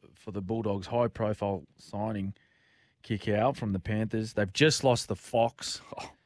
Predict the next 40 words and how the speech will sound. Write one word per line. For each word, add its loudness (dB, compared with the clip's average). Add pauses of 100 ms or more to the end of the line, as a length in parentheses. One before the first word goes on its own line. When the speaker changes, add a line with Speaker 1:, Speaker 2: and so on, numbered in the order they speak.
(220)
Speaker 1:
and -2
now 4
Kikau 2
pec -2
injury. 0 (1600)
Oh, 2
that's 0
devastating 4
for -8
Bulldogs 0
fans. -10 (120)
Speaker 2:
Another -10 (140)
Speaker 1:
Devastating. -2
Speaker 2:
another -6
long-term -2
injury. -2
It's -8
like, -4 (260)
fuck, -4
Speaker 1:
How, 6
how 4 (100)
Speaker 2:
man. 6
Speaker 1:
long, 2
how 0
long 2
are 0
they 2
saying? -4 (140)
Speaker 2:
Eight 2
to -14
ten -4
weeks. -8 (280)
Speaker 1:
Wow. -4 (520)
Speaker 2:
Oh. -16 (300)
Speaker 1:
Just, 4
just 2
when 6
you've 6
seen, 6
like, 6